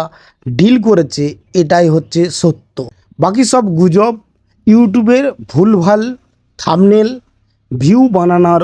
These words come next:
গল্প। আমি হাইপ নয়, আমি আপনাদের সঠিক তথ্য দিতে চাই। আপনারা কি মনে করেন, টক্সিক সিনেমা রিলিজের পর কি এক হাজার কোটি টাকা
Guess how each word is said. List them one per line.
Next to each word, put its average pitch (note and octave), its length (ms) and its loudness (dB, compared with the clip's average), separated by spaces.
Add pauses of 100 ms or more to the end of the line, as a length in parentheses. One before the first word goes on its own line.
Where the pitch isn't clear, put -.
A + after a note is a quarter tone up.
(320)
গল্প। C3 260 -2 (540)
আমি B3 180 4 (300)
হাইপ A#3+ 280 -2 (160)
নয়, A#2 200 -8 (440)
আমি G#3 160 2 (220)
আপনাদের G3 360 0 (180)
সঠিক D#3 320 -4 (140)
তথ্য - 240 -4 (420)
দিতে D#3+ 220 0 (100)
চাই। G#2+ 180 -6 (240)
আপনারা G#3+ 340 0 (500)
কি B3+ 100 4 (160)
মনে G3+ 180 2 (100)
করেন, C3+ 280 -4 (280)
টক্সিক C#4+ 420 0 (120)
সিনেমা A3 360 0 (200)
রিলিজের G#3+ 480 0
পর F#3 140 0 (120)
কি F#3+ 100 -2 (360)
এক F#3+ 140 -6
হাজার C4 220 0 (100)
কোটি G3 240 -2
টাকা F#3+ 160 0